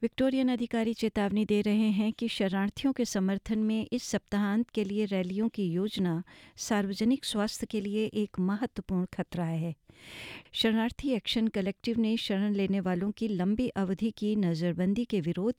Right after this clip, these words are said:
में कल शनिवार तेरह जून की दोपहर मेलबर्न में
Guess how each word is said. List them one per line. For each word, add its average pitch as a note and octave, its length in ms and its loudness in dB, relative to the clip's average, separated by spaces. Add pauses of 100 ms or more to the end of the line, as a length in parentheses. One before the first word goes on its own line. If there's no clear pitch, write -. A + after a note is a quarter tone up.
में F3 220 0 (420)
कल C4 180 2
शनिवार G#3 680 0 (360)
तेरह F#3+ 280 2
जून G#3+ 300 0
की G3+ 140 -2
दोपहर F#3 640 -2 (300)
मेलबर्न A3+ 340 2
में A#3+ 240 2